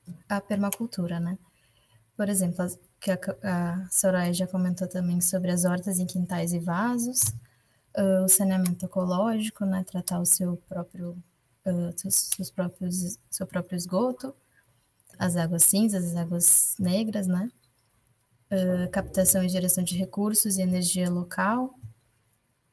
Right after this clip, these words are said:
a economia circular e solidária, a so-, uma solução local para a destinação dos diferentes tipos de resíduo, né? Reciclagem, compostagem, enfim.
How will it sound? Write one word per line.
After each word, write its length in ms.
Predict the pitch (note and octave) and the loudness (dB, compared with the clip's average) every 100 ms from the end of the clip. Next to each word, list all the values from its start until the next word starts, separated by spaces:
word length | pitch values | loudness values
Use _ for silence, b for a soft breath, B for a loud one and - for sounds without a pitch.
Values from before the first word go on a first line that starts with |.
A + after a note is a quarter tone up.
| _ _ - - - | _ _ -20 -20 -4
a 220 | G3+ G3 F#3+ | 2 4 2
economia 460 | G3 F#3+ F#3 F3+ | 2 4 6 6
circular 500 | F#3 F#3+ - F#3 E3+ | 4 2 0 0 2
e 60 | F3+ | 4
solidária, 840 | - F#3 F3+ F3+ F3+ G#3 A3+ B3 - _ B B B B B B B B _ _ - - - - | 4 4 0 2 4 4 2 -2 -6 _ B B B B B B B B _ _ -8 -8 -12 2
a 40 | |
so-, 200 | - - - G3+ F#3 | 4 4 2 0 2
uma 140 | F#3+ | 4
solução 520 | G3+ F#3+ F#3+ F#3+ F#3+ - _ - | 4 4 4 4 2 -4 _ -2
local 380 | G3+ G3+ F#3+ | -2 2 0
para 100 | F#3 | 0
a 60 | F#3 | 0
destinação 560 | F#3 - G3 F#3+ F#3+ F#3 | 2 4 6 6 6 2
dos 180 | F#3 | 2
diferentes 420 | F#3 - F#3 F#3 - | 2 4 4 6 4
tipos 300 | G3+ - F#3 | 2 -2 -2
de 80 | |
resíduo, 500 | F#3+ F#3 F3+ A#3 A#3 | 0 0 2 0 2
né? 120 | G3 F#3+ | 0 0
Reciclagem, 920 | F3+ F3+ G3 - F3 G#3 G#3+ G3 F#3 | 0 0 -2 -2 0 2 0 0 -2
compostagem, 1000 | F#3+ F#3 F#3 F3+ - F3+ F#3+ G3+ F#3+ F3+ | -2 -4 0 0 0 0 0 0 0 -2
enfim. 440 | E3+ - F#3+ G3 | -2 -2 -2 -2